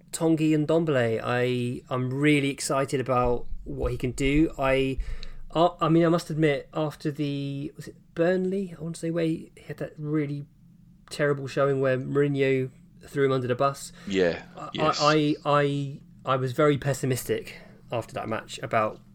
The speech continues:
Speaker 1: whether he had a future at Spurs. And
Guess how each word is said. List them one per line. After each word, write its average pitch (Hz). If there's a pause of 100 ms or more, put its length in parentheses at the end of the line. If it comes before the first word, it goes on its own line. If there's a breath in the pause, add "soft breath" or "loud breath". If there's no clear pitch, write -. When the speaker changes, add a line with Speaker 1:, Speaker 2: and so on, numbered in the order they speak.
(280)
Speaker 1:
whether 123
he 120
had 120
a 113
future 120
at -
Spurs. 107 (1000 loud breath)
And 139